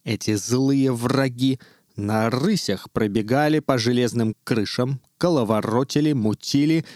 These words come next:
и в каждых руках фигурировала небезызвестная соль, доходя до пяти пудов в мешке. Но недолго длилось торжество капитала мешочников. Инициатива бойцов,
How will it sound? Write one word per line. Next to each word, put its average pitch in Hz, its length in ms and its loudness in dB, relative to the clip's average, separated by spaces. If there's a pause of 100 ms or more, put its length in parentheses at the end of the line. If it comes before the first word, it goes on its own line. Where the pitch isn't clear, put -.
(100)
и 104 200 0
в 95 120 -6
каждых 143 520 0
руках 143 560 0
фигурировала 139 880 2
небезызвестная 151 1400 0
соль, 135 420 -2 (180)
доходя 110 560 -2
до 165 140 0
пяти 123 500 -4
пудов 120 540 -4
в - 20 -10
мешке. 110 520 -4 (260)
Но 190 180 2
недолго 175 580 2
длилось 107 540 0
торжество 117 640 0
капитала 123 600 0
мешочников. 123 1080 0 (340)
Инициатива 113 840 0
бойцов, 131 720 0